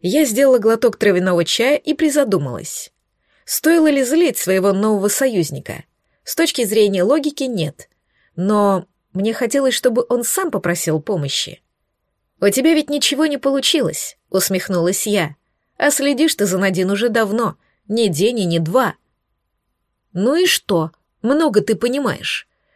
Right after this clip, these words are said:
Сама ты несмышлёная человечишка, ни на что не способная и ничего не умеющая"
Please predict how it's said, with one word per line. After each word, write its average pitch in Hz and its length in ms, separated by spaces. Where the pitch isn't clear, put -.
Сама - 360
ты 156 100
несмышлёная 202 640
человечишка, 233 800
ни 269 140
на 311 140
что 320 180
не 294 100
способная 220 680
и 269 140
ничего 269 600
не 269 220
умеющая" 277 840